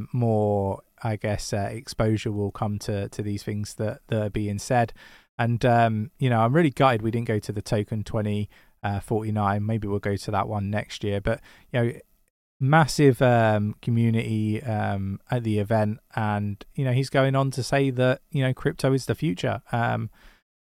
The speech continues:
and this is something we've been saying for a long time, right? And, uh, we, we expect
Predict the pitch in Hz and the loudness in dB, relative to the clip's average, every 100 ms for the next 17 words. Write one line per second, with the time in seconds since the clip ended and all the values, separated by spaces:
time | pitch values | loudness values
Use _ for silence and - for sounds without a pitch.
0 | - 120 123 131 - - 117 120 104 110 | -4 -2 2 2 2 0 0 0 0 -2
1 | - 110 101 101 95 98 95 - 104 92 | 0 -2 0 -2 0 -2 -2 -2 -2 -2
2 | 92 104 104 104 104 95 95 98 95 92 | 0 0 0 -2 -6 -4 -4 -2 -2 -2
3 | 101 104 101 - 107 - - | -4 -4 -6 -6 -6 -6 -12